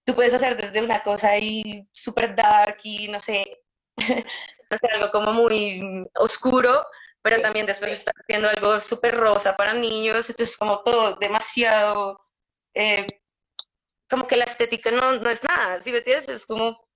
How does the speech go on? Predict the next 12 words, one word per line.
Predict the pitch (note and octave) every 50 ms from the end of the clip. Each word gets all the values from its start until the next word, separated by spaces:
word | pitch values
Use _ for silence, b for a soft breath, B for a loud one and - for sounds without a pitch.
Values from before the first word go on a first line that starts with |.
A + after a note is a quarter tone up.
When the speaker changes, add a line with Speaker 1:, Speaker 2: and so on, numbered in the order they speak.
| _ _ _ _ _ _ _
Speaker 1:
producir | - A#3+ B3 B3+ C4+ - C4+ B3+
por | - A#3 A#3 A#3
producir | G#3+ A3 A3 A3 B3 A#3+ C4+ B3+ A#3
y | A3+ F#3
ya, | G3 G#3+ G#3+ G#3+ A3 G#3+
pero | - A3+ A#3 A#3
¿dónde | A#3 A3+ G#3+ G#3 G3+
queda | - - - A3 G#3+ G#3+
lo | G3+ G#3+ G#3+ -
que | - A#3+ - -
tú | - A#3 G#3+ G3+
como | - G3+ G3 G3+ G3 G3 G3 G3